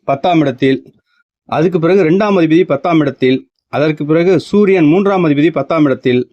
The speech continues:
இப்படிலாம் இருக்கிறதுனால உங்களுக்கு எந்த ஒரு சூழ்நிலையிலையும் ராகுவும் பத்தாம் இடத்தில் இருப்பதனால் வேலை விட்டு வேலை மாறக்கூடிய சூழ்நிலைகளை ஏற்படுத்தும். காரணம் என்ன கேட்டீங்கன்னா,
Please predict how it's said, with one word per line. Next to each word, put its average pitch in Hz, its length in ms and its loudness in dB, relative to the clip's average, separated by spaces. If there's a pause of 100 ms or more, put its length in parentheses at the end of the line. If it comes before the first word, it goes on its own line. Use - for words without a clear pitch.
(320)
இப்படிலாம் 151 400 0
இருக்கிறதுனால 135 560 0 (220)
உங்களுக்கு 135 640 0
எந்த 160 300 0
ஒரு 156 220 2 (240)
சூழ்நிலையிலையும் 123 760 0 (380)
ராகுவும் 170 420 0
பத்தாம் 160 300 -2
இடத்தில் 123 220 -4
இருப்பதனால் 113 560 -2
வேலை 175 300 0
விட்டு 165 240 -2
வேலை 147 260 2
மாறக்கூடிய 135 460 -2
சூழ்நிலைகளை 147 520 2
ஏற்படுத்தும். 127 560 -2 (400)
காரணம் 151 360 -2
என்ன 143 220 0
கேட்டீங்கன்னா, 127 420 -2